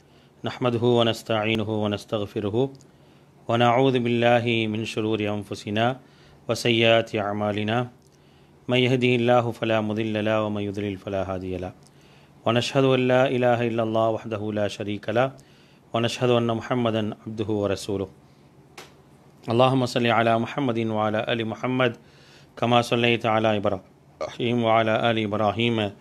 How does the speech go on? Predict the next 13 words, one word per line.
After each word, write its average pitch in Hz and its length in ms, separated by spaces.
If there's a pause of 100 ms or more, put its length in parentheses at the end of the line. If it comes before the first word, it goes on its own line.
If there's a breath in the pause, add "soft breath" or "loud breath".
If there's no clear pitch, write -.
(440 loud breath)
إنك 123 280 (100)
حميد 110 300
مجيد. 107 460 (760 loud breath)
اللهم 139 380
بارك 135 420
على 127 200
محمد 131 400
وعلى 117 560
آل 117 120
محمد 127 480 (580 soft breath)
كما 123 240
باركت 127 440
على 120 240